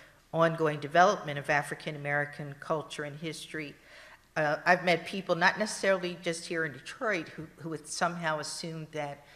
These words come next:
you know, African American art pretty much started in the twentieth century. They really didn't know anything about, um,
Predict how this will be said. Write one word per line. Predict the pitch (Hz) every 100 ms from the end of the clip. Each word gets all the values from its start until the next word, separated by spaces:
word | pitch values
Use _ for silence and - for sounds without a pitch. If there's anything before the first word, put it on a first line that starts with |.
| - _ -
you | 170
know, | 151
African | 160 160 170 170 156
American | 151 151 156 147
art | 151 151
pretty | 156 151
much | 143 -
started | - 151 147 147 143
in | 147 143
the | 147 143 - _
twentieth | - 180 156 143
century. | - 190 165 - 156
They | 151 151 - - - _
really | 180 170
didn't | 170 160 151
know | 151 151
anything | 156 156 - 143
about, | 135 143 131 123 -
um, | 139 131